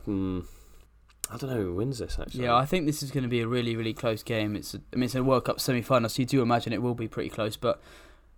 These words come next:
Speaker 2: um, we'll go into our predictions then for that game. Croatia,
Speaker 1: Yeah.
Speaker 2: Argentina, the first of the semi-finals. And do you reckon Croatia make it to back-to-back finals, which would be an incredible achievement for a country their size?
Speaker 1: It would.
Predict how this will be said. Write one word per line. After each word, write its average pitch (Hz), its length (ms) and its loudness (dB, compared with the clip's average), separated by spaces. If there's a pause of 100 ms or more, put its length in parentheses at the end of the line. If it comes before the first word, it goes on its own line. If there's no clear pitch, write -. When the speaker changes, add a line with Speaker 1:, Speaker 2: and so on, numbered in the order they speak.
Speaker 2:
um, 113 520 0
we'll 143 80 -2
go 180 80 6
into 156 140 4
our 147 60 2
predictions 151 380 2
then 104 140 0
for 131 220 0
that 95 160 2
game. 113 200 -4
Croatia, 131 460 0
Speaker 1:
Yeah. 123 60 2
Speaker 2:
Argentina, 120 680 0 (320)
the 120 80 -6
first 127 580 2
of 117 280 0
the 117 100 -4
semi-finals. 113 840 0
And 120 280 -2
do - 640 -6
you - 20 6
reckon 151 320 4
Croatia 156 400 4
make 156 220 4
it 165 80 -2
to 156 100 0
back-to-back 147 600 0
finals, 143 400 4
which 123 100 -4
would 131 120 0
be 127 40 2
an 127 60 2
incredible 131 500 4
achievement 123 420 2
for 120 100 -2
a 113 40 -4
country 117 320 -2
their 120 140 -2
size? 110 300 -4
Speaker 1:
It 110 120 2
would. 110 320 4